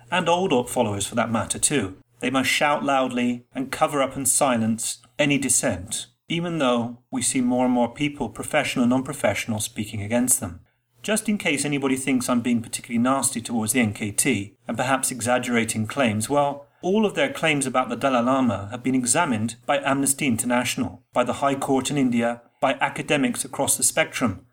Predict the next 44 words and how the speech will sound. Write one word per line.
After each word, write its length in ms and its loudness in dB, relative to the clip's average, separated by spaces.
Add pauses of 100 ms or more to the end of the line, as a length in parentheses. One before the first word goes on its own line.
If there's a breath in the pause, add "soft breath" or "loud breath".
and 180 -2
no 180 4
evidence 520 2
of 80 -6
their 120 0
claims 380 2
of 100 -4
suppression 480 0
of 80 -2
human 260 2
rights 280 2
or 40 -4
abuses 600 -2 (240 soft breath)
have 100 -8
been 160 -2
found. 460 2 (140)
So 120 -6
they 100 2
continue 380 0
to 80 4
lie. 440 0 (440)
They 100 -4
lie 220 2
about 340 0
freedom 200 0
of 120 2
speech, 460 0
they 120 -4
lie 220 2
about 300 0
a 40 -4
lack 320 0
of 80 -10
freedom 280 -2
of 100 0
practice, 560 -2 (400 soft breath)
and 140 -2
yet 100 2
they 120 2
are 200 4
utterly 640 0
and 160 -4
completely 420 -2
free 520 0